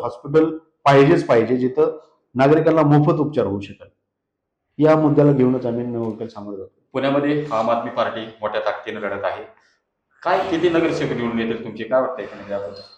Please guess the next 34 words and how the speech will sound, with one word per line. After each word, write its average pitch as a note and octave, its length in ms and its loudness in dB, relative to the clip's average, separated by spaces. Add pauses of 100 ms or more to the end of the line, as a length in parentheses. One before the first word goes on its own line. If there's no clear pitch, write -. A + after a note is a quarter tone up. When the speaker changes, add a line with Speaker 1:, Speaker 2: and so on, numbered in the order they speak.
(260)
Speaker 1:
आम्ही E3+ 180 6
शहाऐंशी E3+ 460 8
लोक F3+ 180 4
उभं C#3 240 6
केले G#2 240 0 (540)
आणि C#3+ 260 0
प्रत्येक E3 460 2
जण F3 200 6
इमानदारीनं D#3 600 6
काम B2+ 200 2
करतोय. G2 360 -6 (720)
म्हणजे C3+ 120 2
मला D#3 160 6
असं D#3+ 160 4
वाटतं E3+ 240 4
की F3 160 -4
पंचवीस E3+ 460 0
ते F3 40 -2
तीस F#3 340 -4
ठिकाणी E3+ 320 2
असं D3 240 -2
आहे D3 160 -2
की D3+ 260 -4
हे D#3 180 -4
चांगल्या E3+ 320 4
पद्धतीनं, D#3 500 2 (560)
अं, A2 300 -8
बूममध्ये E3 580 6
काम C#3 360 2
करणारे B2 360 0
लोक A2 200 -2
दिसतायत G2 400 -12
मला. - 120 -20 (1080)
म्हणजे C3 300 0